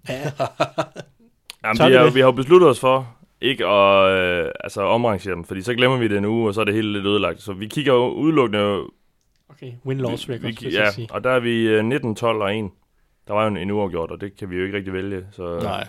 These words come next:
Speaker 2: så vi er, vi er nitten, tolv og en, så vi har ramt... Øh,
Speaker 3: Har Dolphins spillet
Speaker 2: vi
Speaker 3: så
Speaker 2: har
Speaker 3: mange
Speaker 2: ramt
Speaker 3: gange?
Speaker 2: enogtres. Vi har ramt lidt over enogtres procent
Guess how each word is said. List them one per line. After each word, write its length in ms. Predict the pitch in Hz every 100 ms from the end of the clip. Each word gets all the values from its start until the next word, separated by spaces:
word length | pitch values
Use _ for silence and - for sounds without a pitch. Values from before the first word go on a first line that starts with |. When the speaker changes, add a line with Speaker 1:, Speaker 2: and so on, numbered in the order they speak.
| _ _
Speaker 2:
så 80 | 104
vi 200 | 110 117
er, 300 | 110 107 104
vi 100 | 113
er 40 |
nitten, 300 | 123 156 127
tolv 200 | 139 135
og 100 | 127
en, 200 | 143 117
så 120 | -
vi 120 | 104 104
har 100 | 104
ramt... 300 | 127 120 104
Øh, 320 | 98 95 98 98 90 _ _ _ _ _ _ _ _ - - _ _ _ _ -
Speaker 3:
Har 100 | 117
Dolphins 380 | 107 113 117
spillet 200 | - 110
Speaker 2:
vi 60 | 110
Speaker 3:
så 60 | 117
Speaker 2:
har 60 |
Speaker 3:
mange 60 | 131
Speaker 2:
ramt 100 | 143
Speaker 3:
gange? 120 | 165
Speaker 2:
enogtres. 640 | 143 120 131 - - - - - -
Vi 80 | 117
har 80 | 107
ramt 160 | 127
lidt 120 | 135 135
over 100 | 127
enogtres 340 | 127 117 110
procent 320 | 101 104 107